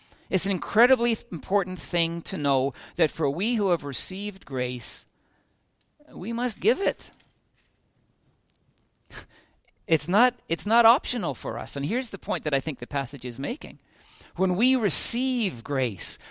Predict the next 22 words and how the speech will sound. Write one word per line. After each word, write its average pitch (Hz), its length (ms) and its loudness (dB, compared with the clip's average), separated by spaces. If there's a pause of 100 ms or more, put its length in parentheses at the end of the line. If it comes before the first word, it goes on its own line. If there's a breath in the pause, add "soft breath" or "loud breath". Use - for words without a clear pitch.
when 208 100 2
we 262 140 2
understand 233 560 2
it, 165 80 2
when 170 140 0
our 180 80 6
eyes 214 240 4
are 202 40 2
open, 196 200 0
when 175 100 -6
we 170 120 -2
really 240 460 0
believe 190 380 2
it 185 80 0
with 180 100 0
all 175 200 8
of 147 80 2
our 147 80 4
hearts, 165 320 2
you 170 40 -6
know 180 120 -4
what? 185 260 -2